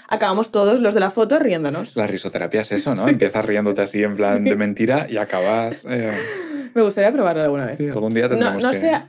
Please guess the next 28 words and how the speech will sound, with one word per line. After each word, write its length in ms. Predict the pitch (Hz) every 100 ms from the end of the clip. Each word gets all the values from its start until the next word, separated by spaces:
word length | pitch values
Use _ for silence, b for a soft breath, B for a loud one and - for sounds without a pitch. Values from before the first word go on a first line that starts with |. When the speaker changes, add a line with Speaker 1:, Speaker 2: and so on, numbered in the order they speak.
| _ _ -
Speaker 1:
hasta 240 | 226 233
qué 60 | 208
punto... 500 | 214 202 202 190 - -
Bueno, 180 | 180 160
supongo 260 | 156 160
que 60 | 190
al 60 |
principio 240 | 185 160 175
a 20 |
lo 60 | 180
mejor 160 | 175
te 120 | 160 170
encuentras 420 | 165 165 170 180
un 60 |
poco 140 | 175 175
incómodo, 380 | 165 170 165 165
¿no? 220 | 220 - _ _
Hasta 160 | - 170
que 80 | 170
rompes 260 | 160 165
el, 100 | 165 165
Speaker 2:
Supongo 180 | 175 170
que 40 |
Speaker 1:
el, 80 | 165
Speaker 2:
sí. 180 | 170 180
Speaker 1:
el 120 | 175
hielo, 220 | 170 170 196
supongo. 400 | 175 165 202